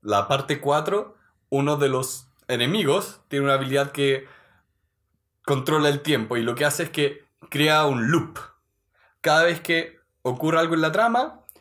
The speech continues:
el reloj se repite y el día empieza de nuevo. Entonces, ¿qué ocurre?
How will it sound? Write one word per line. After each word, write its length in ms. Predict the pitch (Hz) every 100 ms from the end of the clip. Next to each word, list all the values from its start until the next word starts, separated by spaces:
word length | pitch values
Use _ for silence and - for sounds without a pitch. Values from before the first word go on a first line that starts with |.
| _ _ _ _ -
el 140 | 135
reloj 320 | 131 139 151
se 160 | - 160
repite 760 | 147 143 175 196 208 208 - _
y 240 | 143 127
el 220 | 123 120 127
día 140 | 165
empieza 400 | 160 165 - 156
de 80 | 131
nuevo. 380 | 135 95 - - _ - _ _ _ _ _ _
Entonces, 540 | 127 127 139 156 131 -
¿qué 100 | 156
ocurre? 360 | 151 117 101